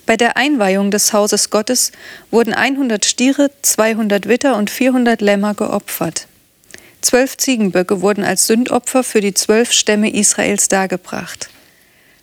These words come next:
Danach wurden die Priester nach in-, nach ihren Abteilungen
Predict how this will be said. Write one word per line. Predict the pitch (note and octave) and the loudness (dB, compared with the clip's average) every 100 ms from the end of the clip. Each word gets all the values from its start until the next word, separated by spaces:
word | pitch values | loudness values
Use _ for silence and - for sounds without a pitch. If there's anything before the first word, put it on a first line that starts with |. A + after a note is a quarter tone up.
| - | 0
Danach | G#3 G#3 C4 C#4 | 2 4 0 0
wurden | C#4+ C4 | 0 2
die | A3+ | -2
Priester | - C4 - C#4 | 0 0 2 2
nach | A3 G#3 | 2 2
in-, | G#3 G#3 - _ | -2 -2 -6 _
nach | - G#3+ | -2 -2
ihren | - A3 G3 | 0 0 0
Abteilungen | F#3 - G#3+ A3+ C4+ C4+ C4 | -4 -4 0 0 0 0 0